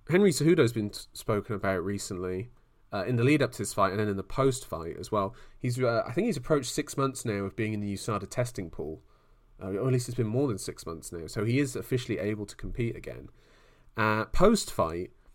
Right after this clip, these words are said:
uh, Cejudo put out a tweet saying that he was going to bring the belt back to America. That is, um, Henry Cejudo, uh, child of, uh, Mexican, uh, immigrants,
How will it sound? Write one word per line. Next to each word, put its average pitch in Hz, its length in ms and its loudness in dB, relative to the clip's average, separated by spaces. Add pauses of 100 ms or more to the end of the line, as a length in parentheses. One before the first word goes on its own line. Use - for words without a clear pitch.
(460)
uh, 101 60 -2
Cejudo 131 460 2
put 131 200 4
out 98 180 0
a 95 60 -6
tweet 120 600 0 (520)
saying 113 360 2
that 107 100 -2
he 117 120 2
was 117 160 -2
going 113 260 0
to 113 240 -2
bring 156 360 2
the 165 80 2
belt 135 420 4 (120)
back 117 280 -2
to 123 160 0
America. 113 640 2
That 123 200 4
is, 113 280 0
um, 110 340 2 (720)
Henry 131 240 2
Cejudo, 107 880 6
uh, - 40 -6 (760)
child 117 400 4
of, 101 260 2
uh, 95 240 2 (720)
Mexican, 113 520 0
uh, 95 160 0 (360)
immigrants, 117 760 4